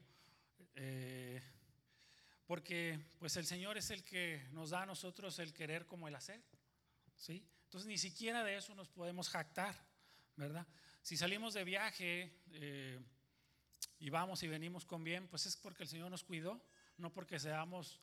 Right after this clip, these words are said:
pilotos grandes de Fórmula uno, ¿verdad? Realmente es el Señor y de Él dependemos, ¿verdad? Esa es,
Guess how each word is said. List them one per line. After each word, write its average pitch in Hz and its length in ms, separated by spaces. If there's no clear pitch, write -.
pilotos 156 640
grandes 156 360
de 151 80
Fórmula 160 400
uno, 196 300
¿verdad? 156 240
Realmente 226 460
es 220 100
el 226 100
Señor 214 600
y 190 100
de 170 180
Él 185 100
dependemos, 190 920
¿verdad? 135 300
Esa 196 360
es, 196 460